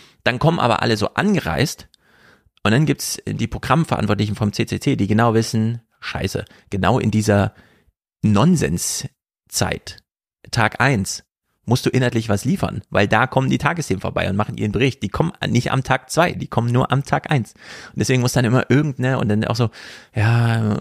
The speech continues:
mach mal eine Keynote, da haben sie gar keinen Bock mehr auf eine Keynote, es gibt gar keinen Keynote-Speaker mehr, aber du brauchst halt irgend so einen Scheiß am Tag eins irgendwie, ja, den du da platzieren musst. Und das ist ja hier auch, Andreas Kühners berichtet, warte doch, bis die Reise vorbei ist oder bis die angekommen sind. Nein, Olaf Scholz steigt aus dem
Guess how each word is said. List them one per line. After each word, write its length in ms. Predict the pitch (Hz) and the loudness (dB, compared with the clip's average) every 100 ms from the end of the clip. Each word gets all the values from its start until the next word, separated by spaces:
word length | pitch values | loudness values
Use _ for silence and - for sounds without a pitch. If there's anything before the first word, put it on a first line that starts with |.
| - | -4
mach 160 | 120 | -2
mal 60 | 127 | 0
eine 120 | 117 | -2
Keynote, 460 | - 131 135 127 120 | -2 0 2 4 4
da 60 | |
haben 100 | 110 | 2
sie 100 | 107 | -2
gar 240 | - - - | -6 -10 -2
keinen 200 | 110 101 | 0 0
Bock 200 | - - | 0 2
mehr 140 | 120 | 0
auf 80 | - | 0
eine 80 | 110 | -4
Keynote, 340 | - 113 120 | -2 -2 -2
es 60 | - | -4
gibt 140 | - | -6
gar 100 | 110 | -4
keinen 180 | - 104 | -2 -2
Keynote-Speaker 640 | - 143 123 - 110 117 | 0 0 0 -2 -2 2
mehr, 180 | 104 107 | 2 2
aber 100 | 113 | 2
du 60 | 107 | 0
brauchst 260 | 104 160 | 0 2
halt 120 | - - | 2 4
irgend 180 | 156 | 2
so 60 | 135 | 2
einen 80 | 135 | -2
Scheiß 280 | - 151 - | -2 -2 -4
am 100 | 143 | -4
Tag 300 | - 123 - | -4 -2 -2
eins 180 | 98 | -2
irgendwie, 300 | - 98 98 | -2 -4 -2
ja, 140 | 101 131 - - - | -4 -6 -12 -20 -12
den 100 | - | 2
du 60 | 110 | 2
da 60 | 110 | 4
platzieren 400 | 110 - 127 110 | 0 0 -2 0
musst. 200 | 107 - | -2 0
Und 100 | 104 | 0
das 100 | 110 | 0
ist 80 | |
ja 80 | 104 | 0
hier 180 | 110 120 | 0 0
auch, 180 | 117 - | -2 -2
Andreas 320 | - 107 117 | -4 0 0
Kühners 260 | - 131 123 | 0 -2 -2
berichtet, 420 | - 123 123 - - - - | 0 0 0 -2 -18 -20 -4
warte 220 | 123 - | -2 0
doch, 160 | 170 | 0
bis 140 | - - | -2 -4
die 80 | - | -2
Reise 260 | 160 180 | 0 0
vorbei 320 | - 160 156 | -2 0 0
ist 160 | 185 127 | 0 0
oder 120 | 117 | 0
bis 180 | 135 156 | 0 -4
die 180 | - - | -4 0
angekommen 460 | 156 175 - 98 | 0 0 0 -2
sind. 200 | 98 95 | 0 -4
Nein, 580 | - 92 95 98 101 101 - - - | -4 -2 0 0 0 -2 -6 -20 -6
Olaf 300 | 104 120 117 | 2 4 4
Scholz 260 | - 123 - | 0 0 0
steigt 400 | - 117 - - | -2 -2 -4 -2
aus 220 | 117 - | -2 0
dem 200 | 120 | -4